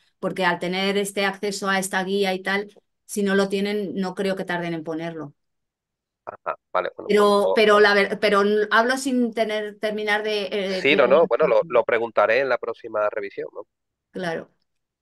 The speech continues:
Speaker 2: De
Speaker 1: Ujú.
Speaker 2: acuerdo, muchas gracias.
Speaker 1: Y nosotros, desde luego, no, o sea, si, eh, desde Alcer queréis en algún momento potenciarlo en cualquiera de los hospitales, eh, contad con nosotras para contarle a la gente lo que hemos hecho, para compartir materiales,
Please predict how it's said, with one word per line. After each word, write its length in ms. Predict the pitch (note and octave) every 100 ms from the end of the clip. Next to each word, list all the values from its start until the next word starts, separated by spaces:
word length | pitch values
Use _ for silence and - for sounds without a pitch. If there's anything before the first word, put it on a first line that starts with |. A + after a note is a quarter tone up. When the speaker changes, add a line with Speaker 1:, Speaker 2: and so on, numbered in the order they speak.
| _ _ _ - G2+
Speaker 2:
De 80 | F3
Speaker 1:
Ujú. 0 |
Speaker 2:
acuerdo, 300 | F#2+ F#2 F#2
muchas 220 | - - -
gracias. 240 | - -
Speaker 1:
Y 80 | A3+
nosotros, 520 | A3 A3 A#3+ B3+ C4+
desde 220 | C4+ C4+
luego, 320 | B3 B3+ C4+ -
no, 240 | A3+ G3
o 20 |
sea, 200 | F#3+ G3 G3
si, 380 | G#3 G3+ G3 F#3
eh, 100 | F3+
desde 260 | F#3+ F#3 F#3
Alcer 400 | G#3+ G#3+ B3 A#3+
queréis 320 | A3+ A3 A3
en 80 | G#3+
algún 200 | G3+ G#3+
momento 480 | G#3 G3 G#3 G3+ G3
potenciarlo 880 | F#3 F3+ F3+ G3 F#3 F3+ F3+ D#3 - _ _ -
en 120 | F#3+
cualquiera 340 | G3 F#3+ G3
de 60 | G#3
los 140 | G#3+
hospitales, 640 | G#3+ G#3 G3+ G3+ A3+ C4+ -
eh, 80 | -
contad 320 | F#3 F3+ F#3
con 160 | G#3 G3
nosotras 640 | F3 F3 E3+ E3 - - _ _ _ _ -
para 260 | F3 E3+
contarle 380 | F3+ F3 F3+ F#3+
a 40 | F#3
la 100 | F#3
gente 420 | G3+ F#3+ F#3+ F#3
lo 120 | F#3
que 80 | F#3
hemos 200 | F#3 F#3
hecho, 400 | F#3+ F#3+ G3 F#3
para 220 | F3+ F3
compartir 440 | F#3 F#3 F#3 F#3+ F#3
materiales, 920 | F#3 F#3+ F#3 F#3 F#3 F3+ F#3 F#3